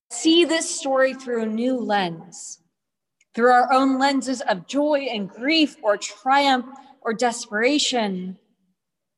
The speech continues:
Our stories come with us as we encounter this story, this particular story we have heard so many times and in so many ways. And this year,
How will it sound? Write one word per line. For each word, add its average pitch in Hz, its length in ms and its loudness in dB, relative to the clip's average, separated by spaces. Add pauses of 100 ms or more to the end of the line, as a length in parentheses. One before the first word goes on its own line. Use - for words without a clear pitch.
(1000)
Our 233 200 2
stories 247 640 -2
come 202 240 -6
with 202 200 -6
us - 520 -12 (920)
as 208 180 0
we 220 120 2
encounter 214 540 -2
this 226 320 0
story, 196 400 0
this 202 220 -2
particular 285 640 -2
story 240 400 0 (260)
we 277 120 4
have 220 120 0
heard 247 240 0
so 311 320 0
many 339 260 2
times 254 520 -2
and 233 80 -2
in 220 120 -2
so 311 320 -2
many 330 220 2
ways. 202 720 -2 (2000)
And 254 220 4
this 330 260 2
year, - 360 -12